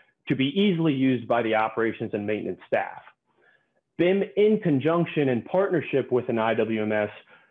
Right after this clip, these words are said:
can help prioritize emergency response and troubleshoot failures by providing a graphical representation of the connections between systems, assets, and spaces. So,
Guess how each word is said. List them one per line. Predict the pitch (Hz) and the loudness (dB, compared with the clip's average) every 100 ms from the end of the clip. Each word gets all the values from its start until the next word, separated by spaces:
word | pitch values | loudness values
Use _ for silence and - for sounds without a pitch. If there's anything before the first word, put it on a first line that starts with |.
| _ - | _ -4
can | 147 | -2
help | 175 175 - | 0 -2 -2
prioritize | 151 143 160 208 202 160 156 135 | 0 2 4 2 0 0 0 0
emergency | 123 135 143 135 147 | 0 0 0 -2 0
response | 123 113 - 139 151 170 - _ _ - | -2 -2 -2 0 0 -2 -8 _ _ -4
and | 123 - | -4 0
troubleshoot | - 160 - 143 - | 0 0 0 -2 0
failures | 147 147 143 117 107 - - _ - | 0 2 4 2 -2 -10 -20 _ -2
by | 120 | 0
providing | 127 117 131 135 123 | -2 0 0 2 -2
a | |
graphical | 104 131 139 151 160 139 | -2 0 0 0 0 2
representation | 131 131 120 113 113 127 - 127 127 - - _ _ | 2 0 -2 -4 -2 -2 -2 -2 -2 -8 -20 _ _
of | 127 120 | -2 -2
the | 127 | -4
connections | 151 147 165 165 165 135 | 0 0 0 0 -2 0
between | 127 - - 127 113 107 _ _ _ | -6 -6 -2 0 -2 -6 _ _ _
systems, | - 175 - 185 180 170 - _ _ | 0 0 0 2 2 0 -6 _ _
assets, | 139 139 135 151 143 - _ - | 0 0 0 0 -2 -4 _ -6
and | 113 110 | -6 -4
spaces. | - 104 - - - _ _ _ _ _ _ _ _ _ _ _ _ | -4 -4 -6 -18 -20 _ _ _ _ _ _ _ _ _ _ _ _
So, | 151 131 | 0 0